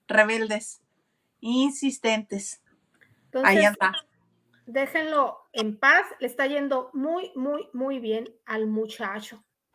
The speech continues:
Speaker 1: Del uno al cinco, ¿cuántos jaboncitos le das por su atuendo a tu Poncho Herrera?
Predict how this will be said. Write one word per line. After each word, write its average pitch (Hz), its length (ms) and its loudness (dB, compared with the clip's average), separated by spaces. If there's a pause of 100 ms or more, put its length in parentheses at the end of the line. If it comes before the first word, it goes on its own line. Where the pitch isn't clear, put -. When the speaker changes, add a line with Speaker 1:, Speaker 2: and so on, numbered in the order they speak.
(320)
Speaker 1:
Del 277 320 4
uno 302 180 2
al 320 120 6
cinco, 311 440 2
¿cuántos 269 360 -2
jaboncitos 254 580 2
le 247 100 2
das 214 220 8
por 185 480 -6
su 196 280 -6
atuendo 196 480 2
a 170 220 -2
tu 185 120 -6
Poncho 190 280 -6
Herrera? 165 320 -6